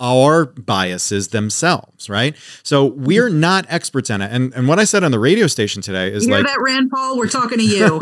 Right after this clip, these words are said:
Speaker 1: <laughs> and we're gonna get to him. So <laughs> the, the, this, what I said on the radio station today was, was quite simple. It was like, you know, this is a controversial statement that I'm going to say, and this is coming from somebody that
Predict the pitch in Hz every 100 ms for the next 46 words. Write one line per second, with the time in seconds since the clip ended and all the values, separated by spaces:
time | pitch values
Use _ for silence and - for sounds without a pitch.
0 | 214 - 160 151 170 170 - 160 160 104
1 | 87 - - - 160 151 135 - 151 -
2 | 392 339 143 147 - _ _ 151 143 135
3 | 151 135 151 - - _ _ _ _ 135
4 | 135 151 220 247 170 151 202 151 - 127
5 | 113 113 123 110 104 - 123 117 165 -
6 | 220 104 95 104 101 110 101 - _ _
7 | _ _ _ _ _ 127 101 92 120 143
8 | 175 220 226 - 180 175 165 139 147 -
9 | 127 - 135 135 120 117 113 110 113 104
10 | 95 113 107 165 196 117 117 117 123 131
11 | - 147 147 143 123 127 120 117 104 101